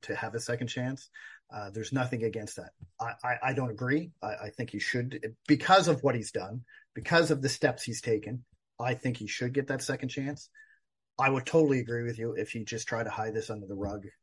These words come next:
and left it in Sweden and never said a word about it. And then I'd be like, "You know what? This guy's sneaky and he really didn't care about what he did.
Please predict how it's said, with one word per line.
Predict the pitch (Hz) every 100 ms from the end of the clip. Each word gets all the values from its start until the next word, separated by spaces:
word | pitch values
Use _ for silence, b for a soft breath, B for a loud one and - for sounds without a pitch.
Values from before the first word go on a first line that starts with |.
| -
and | 98 95 92 98
left | 107 -
it |
in | -
Sweden | - 104 101 95 95 -
and | 95 92
never | 92
said | 87 92
a |
word | 85 87 80
about | 76 78
it. | 85
And | 98
then | 104
I'd |
be | 95
like, | 90 -
"You | 117
know | 156
what? | 156 156 -
This | 110 -
guy's | 101 104
sneaky | - 123 120 120 -
and | 104
he | 101
really | 113 110
didn't | 107 101
care | - 95 98
about | 92
what | 87 90
he |
did. | 87 87 87